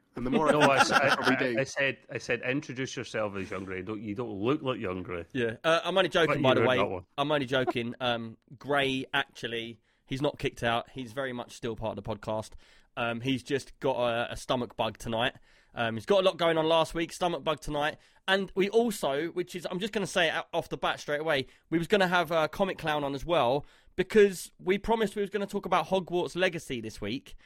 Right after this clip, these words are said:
Speaker 3: Um, but then everybody fell ill. I think what really happened was they played Hogwarts Legacy so much that they never came out of their house or didn't eat, and everybody's got ill. 'Cause they've all
Speaker 1: They
Speaker 3: got ill
Speaker 1: got
Speaker 3: at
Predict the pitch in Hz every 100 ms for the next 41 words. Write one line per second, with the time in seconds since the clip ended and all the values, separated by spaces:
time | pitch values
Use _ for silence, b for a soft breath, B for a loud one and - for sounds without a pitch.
0 | b b _ - 147 143 143 135 139 _
1 | _ - 160 160 160 180 160 165 160 147
2 | - 156 135 151 139 104 b b - 214
3 | 262 220 202 208 233 185 160 147 127 113
4 | - _ _ - 170 - 202 220 - -
5 | 175 190 170 180 151 170 185 156 120 107
6 | - 185 190 190 123 - - 131 143 170
7 | 175 175 165 143 135 160 135 131 131 131
8 | 165 135 - - b b _ 165 165 -
9 | 202 165 208 202 170 139 143 - 151 156
10 | 117 98 _ _ _ _ _ - 208 262
11 | 285 - - 254